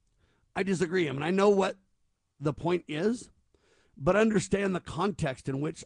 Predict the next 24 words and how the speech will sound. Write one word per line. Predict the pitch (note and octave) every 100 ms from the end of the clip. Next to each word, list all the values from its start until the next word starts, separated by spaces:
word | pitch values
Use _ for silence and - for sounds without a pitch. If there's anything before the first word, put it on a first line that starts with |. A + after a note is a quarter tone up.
| -
I | C#3+ C#3+
delivered | C3 C3+ D#3+ C#3+ B2+ B2
the |
remarks | C3+ C#3 C#3+ -
with | A#2
Doctor | B2 G#2+ G2+
Scott | - A2+ -
Bradley, | C3 A2+ C#2+ _ _ _ _ _ -
which | C#3+ D#3+ E3
is, | D3+ C3
look, | F3 D#3
you're | B2+
gonna | D3 D3
get | E3
in | C3+
trouble, | D#3 E3 D3+
folks, | - C3 -
if | B2
you | B2
keep | - E3
this | C3 A#2
sovereignty | D3 C#3+ C#3 A#2 A#2+
road | A2+ A#2+
up. | A#2 A#2 -